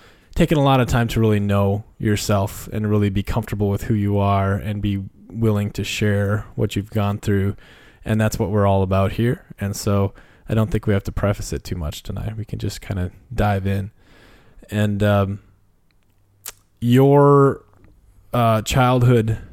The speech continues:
and personal history is, um, just, to me, utterly, utterly fascinating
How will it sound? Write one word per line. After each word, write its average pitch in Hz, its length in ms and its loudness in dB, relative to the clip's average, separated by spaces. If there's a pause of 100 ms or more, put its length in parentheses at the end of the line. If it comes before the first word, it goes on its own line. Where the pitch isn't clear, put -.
(340)
and 110 380 -2
personal 113 380 0
history 107 500 0
is, 107 340 -6 (1300)
um, 107 460 -2 (460)
just, - 280 -2 (460)
to - 120 -2
me, 127 220 2
utterly, 117 560 2 (480)
utterly 113 380 2
fascinating 85 720 -6